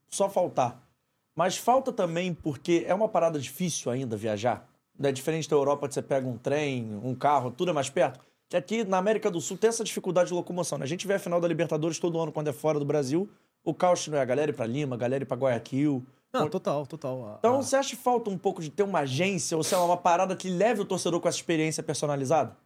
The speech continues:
Speaker 2: Cara, eu acho que falta algumas coisas, né? Primeiro, falta,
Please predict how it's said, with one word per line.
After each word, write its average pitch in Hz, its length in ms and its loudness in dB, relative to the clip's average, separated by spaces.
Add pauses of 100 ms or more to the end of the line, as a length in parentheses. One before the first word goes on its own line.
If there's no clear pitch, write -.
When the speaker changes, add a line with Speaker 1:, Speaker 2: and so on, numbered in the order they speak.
(720)
Speaker 2:
Cara, 247 180 4
eu 226 40 6
acho 214 120 2
que - 80 -6
falta 220 380 2
algumas 208 460 0
coisas, 117 400 0
né? 143 100 -2
Primeiro, 202 360 2
falta, 214 520 0